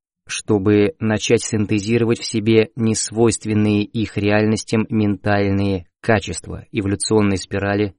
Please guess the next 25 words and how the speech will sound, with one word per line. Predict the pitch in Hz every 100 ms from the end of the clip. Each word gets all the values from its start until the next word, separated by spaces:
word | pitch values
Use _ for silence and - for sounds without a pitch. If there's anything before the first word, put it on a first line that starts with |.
| _ _ -
«Божественная | 107 101 95 92 - 98 101
воля | 90 90 87 87 - _ _
разума». | - 92 90 82 78 78 _ _ _ _ _ _ -
Вот | 92 117 131 -
почему | 101 - 92 85 80 95
характерной | - 101 104 - - 143 131 127 -
отличительной | 120 - 113 117 - 135 131 123 117
чертой | - 117 - - 139 92 82
так | 104 98
называемых | 104 95 104 107 104 101 - _
«вторых» | - - - 110 110 107 - - _ -
сватхистханок | - 98 - 107 - - 139 123 82 - _ _ _
по | 101
сравнению | - 95 95 98
с | 101
первыми | - 110 82 80 80 - _ _ _ _ -
является | 113 123 170 156 -
их | 139 -
постоянное | 120 - 120 117 143 147 135 123
стремление | - 117 113 120 131 127 123
компенсировать | - 120 110 117 123 - - 131 127 131
в | -
себе | - 107 110
недостаток | 107 104 - 107 104 -
ума | 107 113